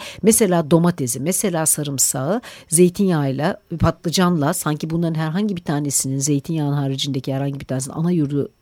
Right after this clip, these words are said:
e, Ak-, Doğu Akdeniz'miş gibi çok güzel harmanlamışız. İşte patlıcan İran, e, e, Hindistan dolaylarından gelmiş. İşte domates, e, Amerika kıtasından gelmiş. Ama sanki Akdeniz'in kendi, e, orijinal yiyecekleriymişçesine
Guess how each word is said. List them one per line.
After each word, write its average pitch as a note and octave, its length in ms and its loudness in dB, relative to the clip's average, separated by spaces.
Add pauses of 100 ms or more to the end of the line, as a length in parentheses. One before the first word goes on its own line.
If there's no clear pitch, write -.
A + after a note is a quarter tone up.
e, C#3+ 240 2
Ak-, - 240 -6
Doğu D#3+ 140 8
Akdeniz'miş B2 520 0
gibi F#3 260 0 (220)
çok F#3 200 -2
güzel F3 220 0
harmanlamışız. E3+ 720 -2 (300)
İşte - 280 -4 (160)
patlıcan F3 480 -4 (120)
İran, F3 720 -2
e, D#3+ 60 -6
e, D#3 540 -4
Hindistan D#3 540 -4
dolaylarından C3 720 -4
gelmiş. - 440 -8 (240)
İşte E3+ 300 -6
domates, E3+ 600 0
e, E2 140 -2
Amerika E3+ 400 0
kıtasından A#2+ 560 -6
gelmiş. C3+ 360 -6 (100)
Ama E3 180 -2
sanki C4 480 0
Akdeniz'in D#3 720 -2
kendi, D3+ 420 -6
e, - 80 -4 (280)
orijinal C#3 520 -4
yiyecekleriymişçesine C3 1600 -4